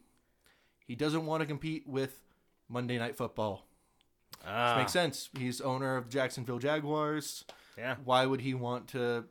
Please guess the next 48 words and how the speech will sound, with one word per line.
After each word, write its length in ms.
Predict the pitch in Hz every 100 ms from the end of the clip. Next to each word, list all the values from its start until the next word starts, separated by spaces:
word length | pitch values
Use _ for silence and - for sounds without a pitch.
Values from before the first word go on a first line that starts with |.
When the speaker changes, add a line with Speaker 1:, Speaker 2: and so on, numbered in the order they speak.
| _ -
Speaker 1:
first 240 | 160 147
off, 140 | 131
split 160 | - 147
his 60 | 117
attention 360 | 135 123 123 107
between 220 | 139 127
the 60 |
two 180 | 107 113
things 240 | 120 110 107
on 120 | 107
Monday? 420 | 107 107 101 113 -
Speaker 2:
That 300 | 147 143 160
didn't 160 | 175 156
even 240 | 127 117
occur 360 | 101 - 113 110
to 80 | 104
me. 260 | 92 90 -
Speaker 1:
And 220 | 143 135
Speaker 2:
Like 80 | 117
<laughs> 40 | 151
Speaker 1:
also 580 | 151 170 143 135 127 - -
compete 420 | 156 127 160 147
with 360 | 135 123 123 -
Monday 340 | 123 120 120 117
Night 220 | 110 110
Football. 600 | 143 131 117 101 101 - 104
Speaker 2:
Yeah. 240 | 101 90 87
Speaker 1:
Like, 260 | 104 110
it, 220 | 135 123 -
he 140 | - 127
made 140 | 127
a 40 | 135
good 100 | 143
point. 220 | 170 120
It 160 | 127 131
is 200 | 139 123
the 180 | 135 131
largest, 640 | 123 123 123 123 - - -
like, 240 | 120 110 - -
s-, 140 | - - _
Speaker 2:
Yeah. 220 | 110 127 131 156
Speaker 1:
most 320 | 143 151 135
watched 300 | 127 123 -
sports 320 | - 135 -
franchise 840 | 135 117 110 113 110 104 104 - - -
Speaker 2:
Yeah. 220 | 123 135 - _ _ _ _ _ _ _ -
Speaker 1:
on 220 | 131 123
air. 380 | 143 131 117